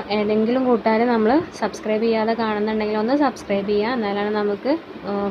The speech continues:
പുതിയ നമ്മൾ, ഏഹ്, കളക്ഷൻസ് ഒക്കെ ഇടുമ്പോൾ നിങ്ങൾക്ക് നോട്ടിഫിക്കേഷൻ കിട്ടുള്ളൂ ട്ടോ. അതുപോലെ തന്നെ ഒന്ന് ലൈക്ക് ചെയ്ത് സപ്പോർട്ട് ചെയ്യുക ട്ടോ. നിങ്ങൾക്ക് ഇഷ്ടപ്പെടുന്നുണ്ടെങ്കിൽ ലൈക്ക് ചെയ്താൽ മതി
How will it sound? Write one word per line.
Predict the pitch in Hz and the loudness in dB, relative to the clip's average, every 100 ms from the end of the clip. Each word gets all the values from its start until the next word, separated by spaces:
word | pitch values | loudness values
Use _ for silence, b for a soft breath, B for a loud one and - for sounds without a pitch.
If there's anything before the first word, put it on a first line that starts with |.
| 202 | -4
പുതിയ | 202 208 214 | -2 0 0
നമ്മൾ, | 208 208 240 - 190 | 0 0 -2 -4 -6
ഏഹ്, | 202 - | -8 -2
കളക്ഷൻസ് | 208 202 214 208 220 | -2 -2 -6 -6 -4
ഒക്കെ | 214 | -4
ഇടുമ്പോൾ | 202 208 214 | -2 -2 -2
നിങ്ങൾക്ക് | 208 220 | 0 0
നോട്ടിഫിക്കേഷൻ | 202 196 190 190 202 220 220 | -2 -4 -8 -4 -2 -2 -4
കിട്ടുള്ളൂ | 202 202 196 | -4 -4 -4
ട്ടോ. | 202 196 | -2 -4
അതുപോലെ | 190 208 226 | 0 0 0
തന്നെ | 233 220 | 0 0
ഒന്ന് | 240 403 B B B 220 | 0 0 B B B 0
ലൈക്ക് | 208 202 - - 262 | 0 0 -4 -4 0
ചെയ്ത് | 214 220 - | 2 0 -2
സപ്പോർട്ട് | 220 - 190 185 202 | -4 -2 -2 0 0
ചെയ്യുക | 190 185 220 | 0 0 -2
ട്ടോ. | 214 - - - - B B B B | -4 -6 -16 -18 -16 B B B B
നിങ്ങൾക്ക് | 220 208 220 | -4 0 2
ഇഷ്ടപ്പെടുന്നുണ്ടെങ്കിൽ | - 262 277 240 226 214 208 208 | 2 2 4 4 2 2 2 2
ലൈക്ക് | 196 190 208 | 0 0 -2
ചെയ്താൽ | 202 190 | -2 0
മതി | 190 190 | 0 -2